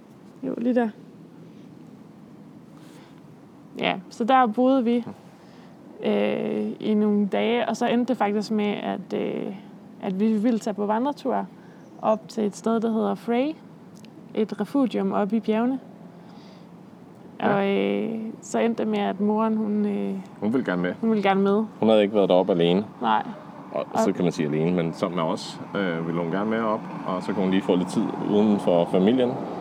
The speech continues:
Speaker 1: Ja,
Speaker 2: Og
Speaker 1: så
Speaker 2: så måtte vi underholde hende lidt, eller også var det hende, der underholdt os, det ved jeg ikke helt. Men det var sådan en blanding.
Speaker 1: Hmm.
Speaker 2: Hun snakkede meget, meget amerikansk, men, øh, vi hyggede os der og, og fik vandret op ad bjerget her, en lille halv dags vandring op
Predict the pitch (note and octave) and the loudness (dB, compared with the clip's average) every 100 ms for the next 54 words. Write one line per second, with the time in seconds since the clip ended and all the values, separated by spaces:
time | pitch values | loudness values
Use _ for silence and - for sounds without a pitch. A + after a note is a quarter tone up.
0 | - - - - C#4+ D4+ - - - - | -10 -10 -6 0 0 -2 -6 -10 -6 0
1 | B3 E3+ G2+ F#2 G#2 G#2 G#2 A2 G#2 G#2 | 4 6 6 6 6 6 6 4 4 4
2 | G2 G2+ F2 D#2+ D#2+ - - F2+ F2 F2+ | 4 4 2 2 0 -6 -2 0 2 2
3 | F2 F2 F2+ F2+ F#2 F2+ - - - - | 2 2 2 2 -2 -6 -16 -18 -20 -20
4 | - - - - D#2 D#2+ E2 F2 - D#2+ | -20 -20 -20 -6 -2 0 0 -2 -2 -4
5 | F2 D2 C#2 - - F2 G#3+ C3 G#2 F2 | -2 -2 -2 -2 -2 2 2 4 2 4
6 | E2+ G#2+ - - - A#3 A3+ G3+ F#3+ C3 | 2 2 -4 -16 -2 2 4 4 4 4
7 | A#2+ B2 G#2 G#2+ B2 A#2 A#2 G2+ A2+ G2+ | 4 2 0 -2 -2 -2 -2 -2 -2 -4
8 | - - A2 F#2+ F2+ E2+ F#2 G2 G#2 A2 | -6 -6 0 2 4 2 2 2 4 2
9 | F#2+ F2+ E2+ D#2+ D2+ - - - - - | 2 0 0 0 -2 -6 -14 -14 -6 -2
10 | F#2 F2+ E2 D#2 D2 F2 F2 F2+ C#2 F#2+ | 0 2 2 2 2 2 2 2 0 0
11 | E2 F2 F#2 F#2 - E2+ E2+ - D#2 E2+ | 0 0 2 2 0 0 0 0 -2 0
12 | F2+ E2 E2 | 0 2 0